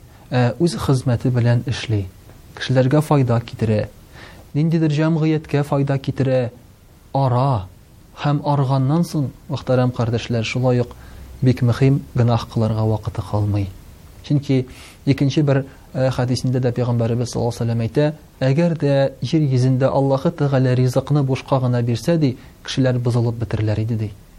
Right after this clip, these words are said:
Чөнки ризык килеп тора, корсак тук, бөтен әйбер әйбәт, нишләргә?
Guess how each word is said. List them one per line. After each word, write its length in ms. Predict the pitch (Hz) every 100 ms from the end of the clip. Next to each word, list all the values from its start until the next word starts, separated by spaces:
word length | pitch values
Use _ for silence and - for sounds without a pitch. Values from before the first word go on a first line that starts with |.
| - - - -
Чөнки 300 | - 151 151
ризык 260 | 143 147 156
килеп 320 | - 127 120
тора, 320 | 135 143 175 - - -
корсак 400 | - - 127 - -
тук, 300 | 170 180 - - - - - - -
бөтен 260 | 127 143
әйбер 280 | 127 120 117
әйбәт, 400 | 127 120 156 170
нишләргә? 500 | 170 175 135 117 107